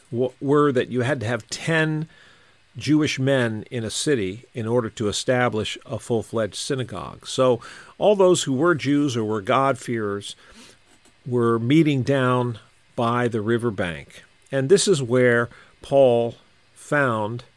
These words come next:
a group of women who had assembled and were praying,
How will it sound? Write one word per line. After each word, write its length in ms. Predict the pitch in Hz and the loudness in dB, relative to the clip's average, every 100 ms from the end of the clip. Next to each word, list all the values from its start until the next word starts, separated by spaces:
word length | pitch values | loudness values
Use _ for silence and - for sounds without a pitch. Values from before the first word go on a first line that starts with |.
| _ _ - | _ _ -8
a 140 | 120 110 | -4 -4
group 340 | 98 175 202 | 2 4 6
of 160 | 165 104 | 2 2
women 440 | 107 98 98 98 - - | -2 -2 -6 -10 -14 -4
who 120 | 123 | 0
had 100 | 107 | 0
assembled 600 | - 123 107 95 98 - _ - - - _ | 0 -2 -4 -4 -8 -10 _ -20 -20 -20 _
and 200 | 110 104 | -10 -8
were 80 | 101 | -8
praying, 540 | - 104 95 82 87 | -8 -8 -6 -8 -12